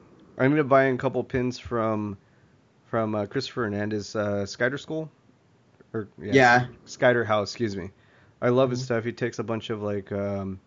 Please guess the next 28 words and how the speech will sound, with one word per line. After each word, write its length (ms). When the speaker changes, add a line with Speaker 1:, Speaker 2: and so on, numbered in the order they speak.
Speaker 1:
pop 220
culture 280
things 440
and, 560
uh, 300
turns 240
them 120
into, 220
like, 200
creepy 260
spiders. 600
Speaker 2:
Mm-hmm. 280
Speaker 3:
Okay. 220
Speaker 1:
And 380
then, 200
um, 580
then 160
I 100
got, 260
uh, 200
Robert 240
Wilson 340
the 60
fourth 400
to 420
draw 220
me 80
something. 440